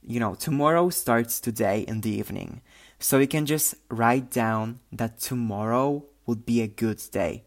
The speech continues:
Not only write it down, but feel it. And I think that this can help.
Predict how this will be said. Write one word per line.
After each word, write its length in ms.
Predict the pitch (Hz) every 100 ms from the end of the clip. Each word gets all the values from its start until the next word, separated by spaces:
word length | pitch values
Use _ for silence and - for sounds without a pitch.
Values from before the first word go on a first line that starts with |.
| -
Not 200 | 123 143
only 200 | 147 127
write 240 | 117 123
it 100 | 123
down, 460 | 120 110 113 117 110
but 180 | 117 -
feel 400 | - - 113 101
it. 280 | 67 - - _ _ _ _ _ - - - _ _ -
And 360 | 120 120 117 117
I 80 | 113
think 260 | 123 120
that 160 | 107 104
this 160 | 107
can 140 | - 101
help. 340 | 101 - -